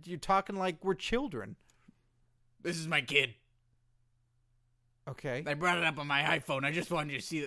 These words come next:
Speaker 2: Just, just look how adorable she is. She just look, look at that. I mean, you, you were saying something, but I just look. You know,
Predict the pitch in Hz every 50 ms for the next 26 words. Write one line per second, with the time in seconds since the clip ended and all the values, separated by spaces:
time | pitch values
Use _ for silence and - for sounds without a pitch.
0 | 151 165 196 220 226 233 269 - - 466 330 339 370 359 302 277 269 233 196 175
1 | 156 165 175 220 226 196 180 - 254 254 233 - 226 254 220 208 208 202 202 -
2 | - - 311 302 302 403 349 185 196 - 254 240 - 508 571 539 523 254 226 -
3 | - 214 214 - - - 247 262 277 285 294 294 285 269 269 294 370 - 247 214
4 | - - 233 208 190 170 - - 196 185 190 - - 120 139 - - 453 - -
5 | 349 330 320 330 285 220 - - - - 285 247 - 466 508 539 453 440